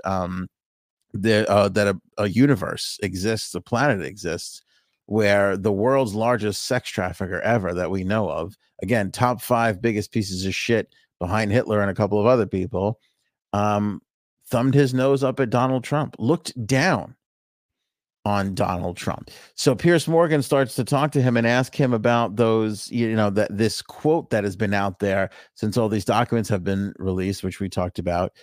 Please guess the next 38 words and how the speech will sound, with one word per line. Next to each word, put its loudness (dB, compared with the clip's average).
By 2
the 0
way, 0
we -2
have -4
a -4
ton 0
of 0
episodes -2
and -6
information -4
on -2
Jeffrey 0
Epstein, 0
Ghislaine -2
Maxwell, 2
that 0
whole -4
thing. 2
If -10
you -2
go 0
to 0
our 0
YouTube 0
channel, 0
which -4
you -6
could -4
link -2
to -4
from -6
anthony -2
on 0
air 2
dot -4
com, -4
uh, -2